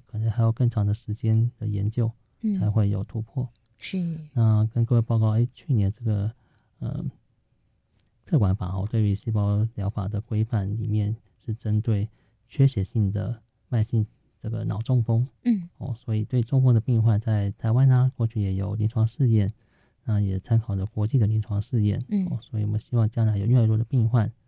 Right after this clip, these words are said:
Speaker 1: 特别是慢性缺血性脑中风的病人，哦，将接受到细胞疗法，而希望他中风的症状可以改善。
Speaker 2: 是，我想目前在国内哦，脑中风的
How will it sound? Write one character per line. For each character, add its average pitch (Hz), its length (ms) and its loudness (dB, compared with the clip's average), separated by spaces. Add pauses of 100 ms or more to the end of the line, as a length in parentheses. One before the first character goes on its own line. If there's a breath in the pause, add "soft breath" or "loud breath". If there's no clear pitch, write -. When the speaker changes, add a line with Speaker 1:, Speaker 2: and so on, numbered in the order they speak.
(320)
Speaker 1:
特 117 60 -4
别 104 120 0
是 107 260 -2
慢 123 200 4
性 113 320 0
缺 113 160 -2
血 107 120 -4
性 101 120 -2
脑 104 100 -2
中 110 140 -2
风 113 160 0
的 107 100 2
病 117 220 0
人， 101 160 -2 (480)
哦， 107 140 -8
将 107 260 -2
接 107 180 -4
受 104 200 -2
到 107 200 -4
细 - 160 -10
胞 110 160 0
疗 95 200 -2
法， 95 260 -8 (440)
而 107 100 -2
希 107 140 -4
望 110 100 4
他 - 220 -4
中 120 180 2
风 117 200 2
的 101 220 0 (120)
症 117 180 2
状 107 240 -4 (280)
可 - 60 -12
以 92 60 -8
改 - 220 -12
善。 110 200 -10 (320)
Speaker 2:
是， 175 360 -8 (300)
我 208 80 -4
想 220 140 -4 (120)
目 220 140 4
前 180 180 -4
在 185 180 -2
国 160 300 -2
内 208 360 2
哦， 160 240 -4
脑 156 200 -2
中 180 240 0
风 185 220 -2
的 170 100 0